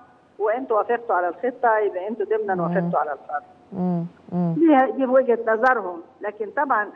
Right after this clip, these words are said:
Speaker 1: الموافقة على مبدأ سد الفجوة شيء، وإنك تطلعي على الاتفاقية وتقرأيها ب-، بدقة و-، وتشوفي إيه اللي مكتوب فيها شيء آخر.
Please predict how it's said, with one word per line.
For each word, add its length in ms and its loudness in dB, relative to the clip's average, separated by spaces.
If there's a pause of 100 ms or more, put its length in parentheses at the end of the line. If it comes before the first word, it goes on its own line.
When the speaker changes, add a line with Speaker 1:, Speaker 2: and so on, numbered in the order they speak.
(100)
Speaker 1:
الموافقة 460 0
على 320 0 (120)
مبدأ 340 -6 (100)
سد 200 -4
الفجوة 460 0
شيء، 360 -2 (840)
وإنك 680 2
تطلعي 520 2
على 160 -2
الاتفاقية 800 0
وتقرأيها 920 2
ب-، 380 0 (100)
بدقة 880 2
و-، 120 -4 (360)
وتشوفي 420 -2
إيه 140 2
اللي 120 2
مكتوب 360 0
فيها 340 4
شيء 280 0
آخر. 220 2